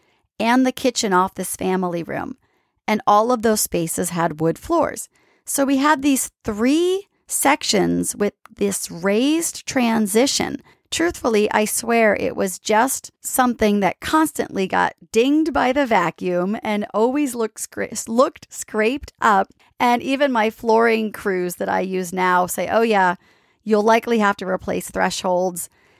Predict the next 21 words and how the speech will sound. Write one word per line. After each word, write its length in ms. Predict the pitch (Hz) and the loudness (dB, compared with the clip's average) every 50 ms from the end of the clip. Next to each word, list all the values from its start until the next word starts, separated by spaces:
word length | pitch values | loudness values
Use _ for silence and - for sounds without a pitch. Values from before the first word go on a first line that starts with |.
| _ _ - | _ _ -8
because 420 | - - 214 - - 214 196 190 180 | -2 -2 -2 -2 0 0 0 0 0
they 180 | 196 196 196 | 0 -2 0
can 160 | - 220 202 185 | 0 -2 -4 -2
get 240 | 196 185 - - | -2 -2 -4 -2
dinged 400 | - 185 185 180 180 185 175 170 | 0 2 2 2 2 2 0 0
by 160 | 170 170 170 170 | 0 0 0 2
vacuums 800 | 226 240 247 247 - - 247 240 226 226 220 220 214 220 208 185 | 2 2 2 2 0 0 0 2 4 4 4 2 2 0 -2 -2
and 120 | - - | -4 -6
we 120 | - 165 | -6 -8
trip 320 | - - - 247 240 - - | -6 -4 -2 -2 -2 0 0
on 240 | 233 226 226 233 226 | -2 -2 0 -2 -2
them." 480 | 226 220 220 214 214 214 220 220 233 _ _ _ _ _ - | -2 -2 -2 -2 -2 -4 -6 -8 -10 _ _ _ _ _ 0
But 320 | 339 349 320 277 254 - _ _ _ _ _ _ _ _ _ _ _ _ - | 2 4 4 4 2 0 _ _ _ _ _ _ _ _ _ _ _ _ -2
they 160 | - 277 240 | 0 0 2
do 220 | 208 254 269 277 | 2 0 0 0
serve 240 | - - 294 277 254 | 0 0 0 0 0
a 80 | 254 - | -2 -4
purpose 440 | - 226 214 208 - 208 208 - | -2 -2 -2 -2 -2 -4 -4 -4
when 200 | - 196 190 190 | -6 -6 -4 -4
they're 160 | 180 175 175 170 | -4 -4 -4 -4
needed. 420 | 170 180 202 226 285 311 - | -4 -4 -2 0 0 -2 -2